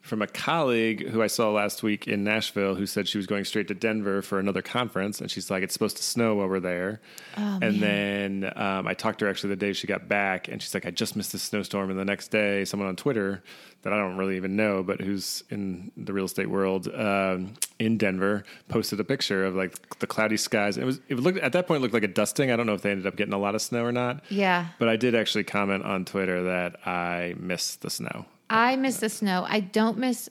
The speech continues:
Speaker 2: shoveling, but I didn't, I didn't actually do a lot of shoveling. I'm not gonna lie, but I'm gonna
Speaker 1: You helped me
Speaker 2: pretend I
Speaker 1: shovel up
Speaker 2: did.
Speaker 1: my car one time when we were dating.
Speaker 2: Yeah, we
Speaker 1: And that
Speaker 2: did
Speaker 1: took
Speaker 2: shovel your car out of a
Speaker 1: hours.
Speaker 2: blizzard.
Speaker 1: It was a blizzard, yeah.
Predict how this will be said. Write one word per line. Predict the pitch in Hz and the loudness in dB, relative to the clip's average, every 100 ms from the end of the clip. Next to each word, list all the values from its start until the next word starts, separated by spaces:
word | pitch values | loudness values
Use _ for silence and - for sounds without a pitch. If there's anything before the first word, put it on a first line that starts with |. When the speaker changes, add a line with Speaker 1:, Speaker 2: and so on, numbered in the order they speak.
| _ | _
Speaker 2:
shoveling, | - - 254 220 196 185 196 220 _ - | -8 2 4 4 2 2 0 -2 _ 2
but | 320 | 4
I | 381 | 6
didn't, | 453 370 208 - | 4 2 0 2
I | 233 | 4
didn't | 240 226 | 6 6
actually | 202 - 196 | 4 2 0
do | 180 185 | 2 2
a | |
lot | 175 165 | 2 0
of | 170 | -2
shoveling. | - - - - 208 - | -4 -4 -4 -4 -6 -2
I'm | 226 | 2
not | 208 190 | 4 4
gonna | 190 185 | 2 0
lie, | 170 170 | 0 0
but | 214 | 2
I'm | 233 | 2
gonna | 233 220 | 4 4
Speaker 1:
You | |
helped | 151 175 | 4 6
me | |
Speaker 2:
pretend | 214 190 | 6 6
I | - | 6
Speaker 1:
shovel | 120 | 6
up | |
Speaker 2:
did. | 175 | 4
Speaker 1:
my | 104 | 2
car | - 120 | 2 2
one | 110 98 | 2 0
time | 98 95 | 0 -2
when | |
we | 95 | -2
were | 95 | -2
dating. | 98 101 95 95 - - | -2 -2 -4 -6 -12 0
Speaker 2:
Yeah, | 262 294 | 4 6
we | 196 | 6
Speaker 1:
And | 202 | 6
that | 220 | 4
Speaker 2:
did | 220 | 6
Speaker 1:
took | 240 | 4
Speaker 2:
shovel | 233 240 | 4 4
your | 233 | 2
car | - 214 | 2 4
out | 208 196 | 6 6
of | |
a | 202 | 4
Speaker 1:
hours. | - | 2
Speaker 2:
blizzard. | 190 190 180 107 | 0 2 0 -2
Speaker 1:
It | |
was | 101 | -6
a | 98 | -6
blizzard, | 98 92 95 95 | -4 -6 -6 -6
yeah. | 98 | -8